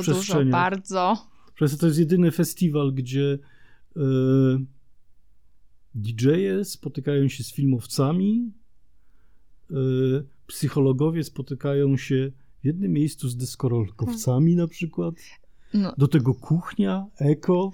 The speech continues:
Speaker 1: O, y, i jeszcze, no właśnie, wyda-, bo ja cały czas, y,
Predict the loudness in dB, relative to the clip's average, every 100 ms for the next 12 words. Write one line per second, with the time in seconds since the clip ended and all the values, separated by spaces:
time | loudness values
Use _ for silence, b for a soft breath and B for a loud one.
0 | B B -4 0 0 0 0 0 -2 -2
1 | -2 -2 -6 -4 -2 -2 -4 -4 -4 -4
2 | -6 -4 -2 -2 0 -2 -2 -4 -6 -2
3 | -2 0 -4 -4 -8